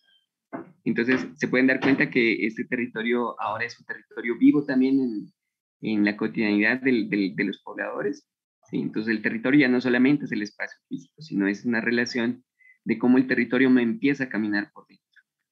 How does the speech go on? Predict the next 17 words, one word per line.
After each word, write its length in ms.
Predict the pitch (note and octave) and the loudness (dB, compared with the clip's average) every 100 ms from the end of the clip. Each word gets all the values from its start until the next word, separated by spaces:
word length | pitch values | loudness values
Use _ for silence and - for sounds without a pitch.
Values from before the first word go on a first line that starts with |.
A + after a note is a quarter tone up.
| _ | _
Por 120 | - B2 | -2 0
eso 140 | C3+ | 2
habrán 200 | C3+ C3+ | 4 4
escuchado 340 | C3 C3 C3+ | 2 -2 2
mucho 240 | C3 C3+ C#3 | 2 2 0
esa 140 | B2 | -4
frase, 520 | - A2 A2+ A2+ G2+ - | -4 -4 -2 -6 -6 -10
eh, 240 | B2 A2 A#2 | -10 -8 -2
muy 160 | C3 | 2
bonita 360 | B2+ C3 B2+ B2+ | 4 4 2 -2
que 120 | A#2+ | -6
dice, 420 | A2 - A#2+ A#2+ _ _ _ _ | -12 -14 -20 -20 _ _ _ _
"Yo 140 | B2 B2+ | -2 2
soy 200 | C3+ C3 | 2 4
tierra 320 | C3+ C3 C#3 | 2 2 -2
que 140 | A#2+ | -4
camina", 480 | A#2 A#2+ D3+ F#2 | 0 4 4 4